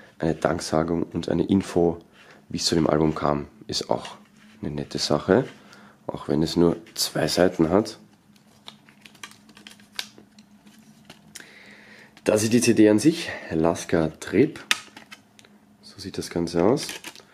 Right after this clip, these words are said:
Und dann haben wir auf der Rückseite die C D zwei, diese in schwarz, Bonus und Instrumentals. Also wie gesagt, ein Bonustrack und die Instrumentals des Albums, also sechzehn Tracks, beziehungsweise ein Track und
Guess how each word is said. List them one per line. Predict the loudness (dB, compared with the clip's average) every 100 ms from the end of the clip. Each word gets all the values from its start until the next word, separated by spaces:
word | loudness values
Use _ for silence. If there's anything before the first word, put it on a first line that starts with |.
| -20 -20 -18 -4 -4 -4 2
Und | 4 6
dann | 6
haben | 6 4 4
wir | 4 4
auf | -2 0
der | 0
Rückseite | 2 0 0 0 0 -2 -4 -14 -20 _ _ _ _ _
die | -14
C | -2 0
D | 0 -2
zwei, | 2 2 2 -2 -8
diese | -2 0
in | 0 -4 -10
schwarz, | -10 -4 -2 0 0 -4 -10 -20 _ _ _ -20 -20 _ -2
Bonus | 2 2 0
und | -2 -4
Instrumentals. | -6 -4 -2 -2 -2 -4 -2
Also | -4 -2
wie |
gesagt, | -2 -2 -2
ein | -4
Bonustrack | 2 2 0 -2 -2 -4 -20 _ _ -20 _ _ -6
und | -4 0
die | -2
Instrumentals | -2 0 2 2 -2 -4 -8 -12 _ -16
des | -12 -6
Albums, | -4 2 2 0 -6 -8
also | -10 -8
sechzehn | -4 -6 -4 -6 -6 -10 _ _ _ _ -4
Tracks, | 0 0 -2
beziehungsweise | -8 -2 -4 -2 -4
ein | -2 -2
Track | 0 -2 -2
und | -8 -8